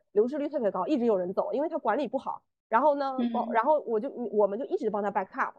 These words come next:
Speaker 1: 因为没，商务不在的时候，就运营就得充当商务的角色。然后呢，当时就是，呃，刚 back up 完，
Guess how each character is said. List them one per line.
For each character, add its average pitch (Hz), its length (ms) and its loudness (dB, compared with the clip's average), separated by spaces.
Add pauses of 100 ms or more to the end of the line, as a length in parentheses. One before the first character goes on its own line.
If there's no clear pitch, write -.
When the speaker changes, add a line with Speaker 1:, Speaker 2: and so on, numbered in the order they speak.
Speaker 1:
因 240 100 -2
为 277 140 4
没， 247 180 0
商 285 240 2
务 294 60 0
不 214 100 -6
在 262 140 0
的 233 80 -2
时 240 40 -2
候， 208 60 0
就 233 80 -2
运 254 140 -4
营 190 160 -2
就 233 80 -4
得 196 80 0
充 214 160 -6
当 220 120 -2
商 214 200 0
务 214 80 4
的 202 80 4
角 185 180 -10
色。 - 180 -4 (300)
然 247 140 2
后 349 120 2
呢， 294 140 2
当 311 180 2
时 277 120 -6
就 277 100 0
是， 285 220 0 (260)
呃， 214 180 4
刚 330 200 2
back 320 180 0
up 269 180 0
完， 185 280 -4